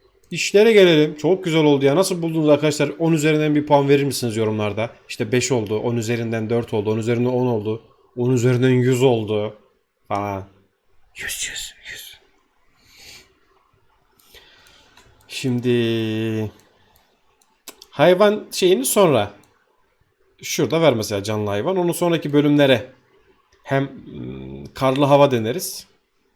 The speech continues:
Karlı havada taşırız. Bakarız donacaklar mı? Donmayacaklar mı? Onu denemiş oluruz.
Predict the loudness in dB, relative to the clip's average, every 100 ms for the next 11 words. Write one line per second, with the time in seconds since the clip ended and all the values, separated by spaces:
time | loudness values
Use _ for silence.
0 | _ _ _ _ _ _ _ _ _ _
1 | _ _ -2 2 4 4 4 2 -4 -6
2 | -6 -6 -4 -2 -2 -2 -4 -4 -4 -4
3 | -4 -2 -2 -4 -12 _ _ _ _ _
4 | _ -8 -6 -6 -8 -8 -6 -6 -4 -6
5 | -4 -6 -8 -10 -12 -12 -16